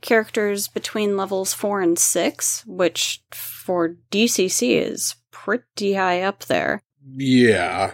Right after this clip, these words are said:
Speaker 2: Well, it's, it
Speaker 1: I-, it's tough to find characters that survived that long.
Speaker 2: I had one.
Speaker 1: Yep, he's my N P C now.
Speaker 2: Yeah, Harley Strome made him retire.
Speaker 1: <laughs> So speaking of N P Cs, there's actually one in here, Batilda the Grey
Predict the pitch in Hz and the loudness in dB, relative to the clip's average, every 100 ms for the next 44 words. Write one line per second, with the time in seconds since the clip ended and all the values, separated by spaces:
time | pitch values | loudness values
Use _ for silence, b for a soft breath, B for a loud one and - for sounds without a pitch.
0 | - 113 107 98 - 110 107 113 117 127 | -6 -10 -12 -14 -18 -14 -12 -12 -12 -14
1 | 120 - - - 120 196 220 226 - - | -14 -12 -12 -6 -2 0 0 0 -2 -2
2 | 254 240 - 196 185 226 247 254 202 196 | -4 -6 -4 -4 -4 -4 -4 -4 -6 -4
3 | - 226 190 180 175 180 214 277 208 - | -4 -4 -2 -4 -4 -2 2 0 0 0
4 | 190 170 190 190 185 175 190 b b - | 0 2 2 4 4 2 0 b b 2
5 | 277 240 226 180 196 226 208 - 330 - | 6 6 6 8 8 8 4 0 0 0
6 | - 262 302 269 277 269 262 262 220 175 | -4 -4 -2 -2 -4 -4 -6 -8 -8 -10
7 | - 135 110 101 - 165 156 127 - 151 | -8 -4 -4 -6 0 4 6 4 4 4
8 | 127 123 107 104 131 117 101 - _ - | 6 2 0 0 2 4 2 -4 _ -6
9 | - - - - - - - - - - | -4 -4 -4 -6 -8 -10 -12 -16 -18 -20
10 | _ _ _ _ 494 427 B 494 440 359 | _ _ _ _ -8 -8 B -6 -2 -2
11 | - 302 262 - 349 339 311 262 247 226 | 2 2 2 2 2 4 4 2 -2 -2
12 | 240 220 196 175 202 - 226 233 254 - | -4 -4 -4 -4 -6 -2 0 2 -2 -4
13 | - 254 220 202 202 208 208 208 196 196 | -4 -4 -2 -2 -2 -4 -6 -6 -6 -6
14 | - 196 - 220 220 254 254 240 208 185 | -8 -8 -6 -6 -4 -2 -2 -2 -2 -4
15 | 190 185 180 202 247 269 | -6 -6 -2 -2 -2 -4